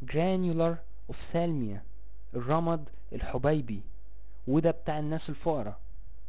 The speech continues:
وده المشكلة اللي عندي هنا في مصر،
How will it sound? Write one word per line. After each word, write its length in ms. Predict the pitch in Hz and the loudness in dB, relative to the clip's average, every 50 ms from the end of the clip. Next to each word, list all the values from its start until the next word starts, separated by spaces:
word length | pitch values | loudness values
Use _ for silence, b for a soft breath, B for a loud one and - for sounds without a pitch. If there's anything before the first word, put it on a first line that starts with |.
| - - - - - - - - - - - - | -4 -4 -4 -4 -4 -4 -4 -4 -4 -4 -4 -2
وده 260 | 120 127 151 170 175 170 | 0 2 4 4 4 4
المشكلة 680 | 156 143 135 127 - - - - 180 175 151 143 147 - - - - - - - - - - - - - - - - | 4 2 0 0 0 -2 0 0 0 2 2 0 0 -2 -4 -4 -4 -4 -4 -4 -4 -4 -4 -4 -4 -4 -4 -4 -2
اللي 160 | 123 127 127 | -2 -2 0
عندي 340 | 123 139 147 156 139 139 147 | 0 0 0 0 0 0 0
هنا 100 | 147 143 | -2 -2
في 180 | - - - | -2 -2 0
مصر، 360 | 147 143 135 - - - - | 0 0 -2 -2 -4 -4 -4